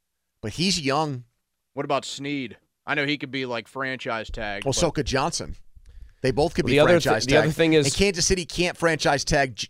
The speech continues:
Speaker 1: Jones because he put a clause in his
Speaker 3: Yep.
Speaker 1: contract that,
Speaker 3: He's
Speaker 1: like,
Speaker 3: gonna be
Speaker 1: inflated the number to over thirty
Speaker 3: Yeah,
Speaker 1: mil.
Speaker 3: he's gonna hit, he's gonna hit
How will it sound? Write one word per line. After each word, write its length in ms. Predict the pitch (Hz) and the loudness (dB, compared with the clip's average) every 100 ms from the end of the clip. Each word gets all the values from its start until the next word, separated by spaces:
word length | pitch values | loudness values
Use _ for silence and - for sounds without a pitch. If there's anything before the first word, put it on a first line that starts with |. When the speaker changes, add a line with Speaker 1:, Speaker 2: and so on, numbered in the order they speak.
| - | -8
Speaker 1:
Jones 440 | 110 143 156 135 | -2 0 0 -2
because 240 | 127 139 110 | -4 -4 -4
he 60 | |
put 140 | 123 143 | -2 -2
a 60 | |
clause 340 | - 131 143 143 | 0 2 2 0
in 80 | |
his 100 | 131 | 0
Speaker 3:
Yep. 100 | 117 | 2
Speaker 1:
contract 500 | 131 123 120 131 113 | 2 0 0 -2 0
that, 140 | 127 117 - | -2 -4 -6
Speaker 3:
He's 240 | 123 135 | -2 0
Speaker 1:
like, 40 | 117 | 2
Speaker 3:
gonna 180 | 139 123 | 2 4
be 100 | 127 | 4
Speaker 1:
inflated 240 | 151 151 | 4 2
the 60 | 143 | 0
number 320 | 139 147 131 | 0 0 0
to 80 | 120 | 0
over 220 | 120 117 | -2 -4
thirty 320 | - 135 127 | 0 0 0
Speaker 3:
Yeah, 40 | |
Speaker 1:
mil. 300 | 120 120 92 - | 0 0 -2 -4
Speaker 3:
he's 180 | 123 110 | -8 -2
gonna 220 | 120 113 | 0 2
hit, 180 | 113 - - | 0 -6 -10
he's 220 | 117 107 | -6 -2
gonna 180 | 107 110 | 0 2
hit 200 | 107 | 0